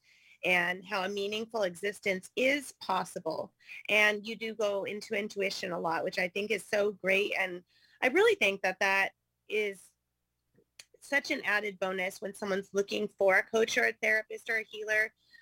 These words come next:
um, is to make sure that they do use elements of their intuition, because otherwise a lot of times it's just coming out of textbook or out of, you know, what they've been taught, which is okay. But intuition adds a lot of connection with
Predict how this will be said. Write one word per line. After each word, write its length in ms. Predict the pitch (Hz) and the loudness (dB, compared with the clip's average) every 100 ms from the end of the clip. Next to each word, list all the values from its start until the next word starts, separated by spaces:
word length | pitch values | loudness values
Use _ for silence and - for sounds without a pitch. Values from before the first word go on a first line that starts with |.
| - | -4
um, 280 | 190 190 180 190 | 0 0 0 -8
is 140 | 190 | -12
to 120 | - | -10
make 280 | 226 220 254 | -2 0 0
sure 220 | - 254 | 0 0
that 180 | 220 190 - | 2 -2 -2
they 220 | 185 196 | -4 -4
do 300 | - 190 226 | -4 -2 -2
use 280 | 240 247 262 | -2 -4 -4
elements 420 | 226 233 240 240 | -2 0 0 -2
of 100 | 247 | -2
their 140 | 240 240 | 2 2
intuition, 540 | 240 247 240 - 233 | 2 -4 -4 -4 -6
because 400 | 220 220 202 196 - _ _ _ _ | -4 2 4 4 0 _ _ _ _
otherwise 360 | 240 262 269 247 | 2 2 2 -2
a 40 | 226 | -2
lot 160 | 214 | -4
of 60 | 220 226 | -4 -10
times 160 | 226 208 | -10 -10
it's 120 | 202 | -12
just 180 | 220 - | -12 -8
coming 320 | 233 208 185 - _ _ | -4 -2 -2 -8 _ _
out 100 | 202 | -2
of 100 | 190 | -2
textbook 540 | - 196 - - 180 180 | -2 -2 -2 -2 -2 0
or 80 | 185 | -2
out 120 | 180 | 0
of, 120 | 180 180 _ - | -2 -8 _ -4
you 100 | 190 | 0
know, 120 | 180 | 0
what 140 | 190 | -2
they've 160 | 190 180 | -4 -4
been 140 | 175 | -6
taught, 340 | - 370 370 247 | 0 6 6 4
which 120 | 226 | 0
is 80 | 247 | -2
okay. 460 | 262 - 269 240 214 | -2 0 2 2 4
But 180 | 208 - _ _ - - | 2 2 _ _ -14 -2
intuition 560 | 254 262 240 226 226 | -2 0 -2 0 -2
adds 340 | 120 202 196 196 | 2 4 2 0
a 60 | |
lot 340 | 190 190 185 165 | -2 0 0 0
of 120 | 180 - | -4 -8
connection 720 | - 175 180 - - 170 165 | -10 -6 -6 -8 -8 -8 -4
with 160 | 175 | -4